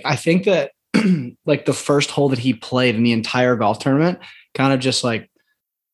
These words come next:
sums up his week. Like, you know, he hits a, a shot that probably gets a little bit lucky to not go in the front bunker or, like, the right bunker. He hits, like, a decent shot, like, misses the green, hits it, like, a pretty good pitch,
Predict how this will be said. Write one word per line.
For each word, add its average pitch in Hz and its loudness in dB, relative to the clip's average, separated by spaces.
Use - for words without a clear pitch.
sums 139 0
up 127 0
his 110 -4
week. 110 0
Like, 110 -4
you 117 0
know, 117 2
he 113 2
hits 120 0
a, 117 0
a 135 2
shot 147 0
that - -4
probably 151 2
gets 156 0
a 147 2
little 147 2
bit 151 0
lucky 139 -2
to 139 -2
not 131 -2
go 139 -2
in 131 2
the 127 0
front 131 0
bunker 123 -2
or, 135 2
like, 123 0
the 127 0
right 123 0
bunker. 120 -2
He 139 0
hits, 131 0
like, 127 0
a 117 0
decent 143 2
shot, 123 2
like, 123 -2
misses 131 0
the 127 -2
green, 123 2
hits 127 0
it, 135 2
like, 127 0
a 123 -4
pretty 139 0
good 131 -2
pitch, - -2